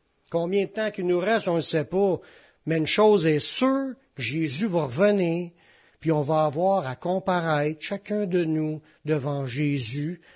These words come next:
pour fa-, pour Dieu. Puis il va regarder ce qu'on a fait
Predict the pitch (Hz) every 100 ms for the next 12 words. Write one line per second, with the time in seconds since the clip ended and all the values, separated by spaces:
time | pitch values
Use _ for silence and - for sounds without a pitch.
0 | _ 156 - 170 - - 151 117 117 226
1 | - _ - 151 139 147 139 226 240 220
2 | 233 262 262 - - - 185 185 180 170
3 | 214 247